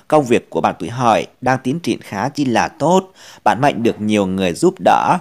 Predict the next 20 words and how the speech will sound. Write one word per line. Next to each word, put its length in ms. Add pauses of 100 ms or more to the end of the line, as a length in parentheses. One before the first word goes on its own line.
(160)
không 220
gặp 280
khó 120
khăn 260
gì 300
trong 140
việc 200
giải 320
quyết 240
những 200
vấn 220
đề 380 (100)
đang 300
còn 260
tồn 200
đọng. 240 (420)
Mà 200
hơn 260
thế 140
nữa, 440